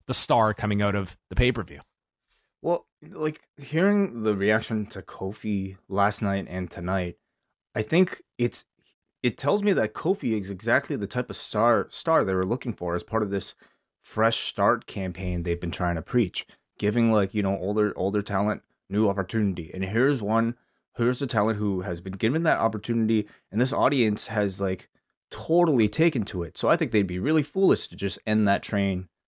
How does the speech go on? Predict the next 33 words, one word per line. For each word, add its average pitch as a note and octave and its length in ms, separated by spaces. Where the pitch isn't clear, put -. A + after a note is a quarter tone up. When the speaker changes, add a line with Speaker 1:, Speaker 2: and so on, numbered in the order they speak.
Speaker 2:
tonight F#2+ 440
or, F2+ 280
or F2 160
this F2+ 240
weekend F2+ 400
or E2+ 240
on E2 180
Sunday F2 480
and F#2 80
not G2 220
capitalize F2 580
on E2+ 140
it - 80
all F#2+ 120
the G2 60
way F#2 140
to F2+ 100
WrestleMania. E2+ 640
The E2+ 80
amount G#2+ 220
of G#2+ 120
buzz C3+ 220
that B2+ 140
guy A#2 160
ha-, A2+ 160
has G#2 240
generated C#3 580
over G#2+ 100
the A2 80
past A2+ 300
week C3+ 140
has G2 160
been G2+ 400